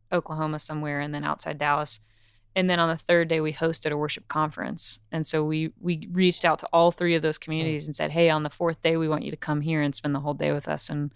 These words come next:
Speaker 2: Very cool.
Speaker 1: and, uh, and our whole team was involved in that." So, you know, we had breakout sessions on guitar playing, and we had
Speaker 2: Mm-hmm.
Speaker 1: breakout sessions on how to create song lists and songwriting. And, uh, so for us, that, that just kind of, it,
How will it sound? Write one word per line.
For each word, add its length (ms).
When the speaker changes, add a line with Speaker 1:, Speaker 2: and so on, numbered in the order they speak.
Speaker 2:
Very 320
cool. 200
Speaker 1:
and, 300
uh, 300
and 120
our 100
whole 240
team 260
was 160
involved 320
in 80
that." 240
So, 400
you 120
know, 60
we 120
had 340
breakout 380
sessions 400
on 400
guitar 300
playing, 420
and 80
we 100
had 120
Speaker 2:
Mm-hmm. 60
Speaker 1:
breakout 260
sessions 380
on 200
how 120
to 80
create 460
song 320
lists 520
and 380
songwriting. 800
And, 200
uh, 160
so 180
for 200
us, 200
that, 320
that 160
just 180
kind 180
of, 280
it, 160